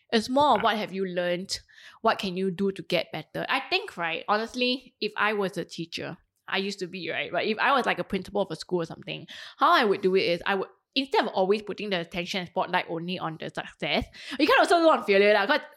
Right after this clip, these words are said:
Speaker 1: p-, paiseh, right? Very embarrassing. The person may not like it. But getting, let's say, the,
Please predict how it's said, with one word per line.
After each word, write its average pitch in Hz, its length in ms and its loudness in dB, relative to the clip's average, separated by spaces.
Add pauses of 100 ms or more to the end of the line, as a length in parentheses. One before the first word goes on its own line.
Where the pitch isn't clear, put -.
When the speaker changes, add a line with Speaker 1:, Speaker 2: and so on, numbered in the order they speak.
(140)
Speaker 1:
p-, - 320 -10
paiseh, 240 500 2
right? 180 140 2
Very 226 140 4
embarrassing. 185 540 -2
The 180 60 -4
person 208 300 -2
may 180 80 -6
not 170 180 -2
like 147 260 -6
it. 165 120 -2 (240)
But 226 180 4 (540)
getting, 370 300 0
let's 269 240 0
say, 214 180 4
the, 180 220 0